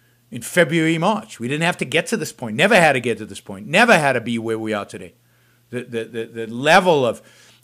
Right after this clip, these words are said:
of, of, uh, deficient leadership is, pff, unbelievable. I've, I've explained it a million times already. You're gonna have to go back to one of my covid shows to, to discover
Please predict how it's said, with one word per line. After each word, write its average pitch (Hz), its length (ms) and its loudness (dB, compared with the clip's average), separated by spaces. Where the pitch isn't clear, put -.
of, 101 340 -6
of, 98 400 -10
uh, 104 280 -4
deficient 156 680 -4
leadership 160 760 -4
is, 113 300 -14
pff, - 100 -20
unbelievable. 120 480 -8
I've, 185 340 2
I've 196 180 6
explained 185 500 2
it 156 180 -4
a 147 60 -6
million 156 540 -2
times 131 360 -4
already. 120 280 -2
You're 113 120 -8
gonna 123 140 -4
have 127 120 -2
to - 60 -10
go 127 100 -4
back 123 340 0
to - 80 -6
one 120 160 -6
of 117 60 -6
my 117 120 -4
covid 110 420 -4
shows 107 520 -4
to, 107 200 -6
to 107 220 -14
discover 101 540 -8